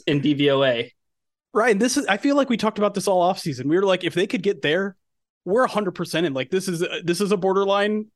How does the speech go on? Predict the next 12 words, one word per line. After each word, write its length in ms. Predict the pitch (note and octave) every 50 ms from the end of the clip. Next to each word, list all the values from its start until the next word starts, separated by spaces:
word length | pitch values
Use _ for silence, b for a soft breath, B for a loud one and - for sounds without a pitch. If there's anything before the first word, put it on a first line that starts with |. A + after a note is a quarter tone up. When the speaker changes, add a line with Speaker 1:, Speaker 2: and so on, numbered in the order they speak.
| _ -
Speaker 2:
playoff 340 | A3 B3 D4 A#3 G3+ -
team 200 | - - F3+ D3
if 120 | C#3+ C#3 -
they 100 | C#3 C3+
get 180 | C#3 C3+ -
there." 180 | - A#2 G#2+ G#2
And 200 | B2+ D#3 D#3 -
so 220 | - G3 F#3+ G#3
Speaker 1:
I 160 | D#3+ D3+ D#3 D#3+
know. 360 | E3+ F3 F3+ F3 C#3+ - _ _ _ _ _
Speaker 2:
Yeah. 280 | - F3 C4+ F4+ F#4+ D4 - _ _ _ _ _ _ _
Yeah. 300 | F3 G3+ C#4+ E4 C#4 C#3+